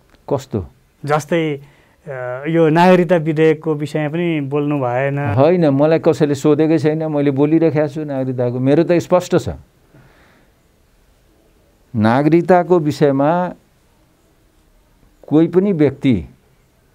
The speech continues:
Speaker 1: देशको अनागरिक भएर त बस्न सक्दैन, होइन? तपाईँको जन्मसिद्धको आधारमा नागरिकता दिएको छ,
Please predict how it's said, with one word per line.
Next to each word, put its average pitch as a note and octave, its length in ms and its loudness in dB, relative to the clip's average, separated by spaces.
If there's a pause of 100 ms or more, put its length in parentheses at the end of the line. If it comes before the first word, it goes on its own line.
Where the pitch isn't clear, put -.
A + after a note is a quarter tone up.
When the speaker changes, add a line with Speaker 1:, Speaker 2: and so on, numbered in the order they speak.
(3250)
Speaker 1:
देशको C3+ 1120 0
अनागरिक C#3+ 680 0
भएर C3 220 4
त C3+ 80 0
बस्न B2+ 280 -2
सक्दैन, C3+ 460 -6 (1160)
होइन? C3 200 -4 (1500)
तपाईँको C#3+ 760 2 (840)
जन्मसिद्धको E3 840 2
आधारमा D#3 500 2
नागरिकता C#3 520 0
दिएको A2+ 440 2
छ, A#2 120 -8